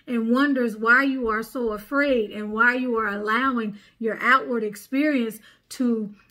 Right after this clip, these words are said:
determine how you feel inside when there's an aspect within you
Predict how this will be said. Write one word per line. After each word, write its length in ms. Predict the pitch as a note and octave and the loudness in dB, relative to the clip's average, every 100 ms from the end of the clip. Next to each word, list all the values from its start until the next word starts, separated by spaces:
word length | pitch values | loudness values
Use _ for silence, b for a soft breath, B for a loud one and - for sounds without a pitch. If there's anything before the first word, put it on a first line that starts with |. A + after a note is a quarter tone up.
| - | -8
determine 580 | A3+ A#3 C4+ C#4 C4+ B3 | -4 0 4 6 6 2
how 300 | G#3 A#3+ A#3 | -2 4 4
you 240 | A#3 A#3 | 4 0
feel 520 | A#3 - C#4+ C4+ C4 A#3 | -2 -4 2 4 4 2
inside 840 | D4+ E4+ E4 - A3+ G#3 G#3 G#3+ | -2 -2 -2 -2 0 0 -2 -2
when 180 | A3+ A3+ | -2 0
there's 280 | A#3 A3+ | 0 0
an 140 | G#3+ A3 | -2 -4
aspect 600 | A3+ C4+ C#4+ - B3 A#3+ | 0 0 0 -2 -4 -2
within 480 | A3+ G#3+ B3 D4+ D#4 | -2 2 2 4 4
you 300 | B3 A3 | 2 0